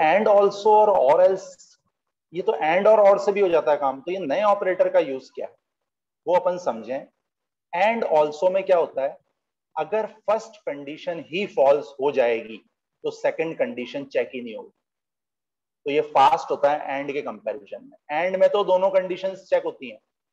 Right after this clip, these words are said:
दोनों true होती हैं तो इसके अंदर जाता है। and also में अगर first check होने के बाद वो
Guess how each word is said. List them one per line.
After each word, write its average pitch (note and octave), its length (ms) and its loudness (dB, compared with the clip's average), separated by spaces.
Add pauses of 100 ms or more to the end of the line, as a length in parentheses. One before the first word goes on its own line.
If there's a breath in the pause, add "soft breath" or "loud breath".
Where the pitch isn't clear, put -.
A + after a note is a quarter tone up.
(140)
दोनों E3+ 280 -2
true G3+ 160 -6
होती F#3+ 260 -4
हैं G3 260 -2
तो F#3+ 120 -4
इसके F#3 200 -6
अंदर E3+ 260 -2
जाता A#2 260 -4
है। - 120 -12 (340)
and G#3 180 -4
also E3+ 340 -4
में G3 80 -4
अगर G3 160 -4
first - 440 -8
check F#3+ 180 -2
होने F3 220 -6
के E3+ 100 -4
बाद C3 280 -6 (360)
वो A3 140 0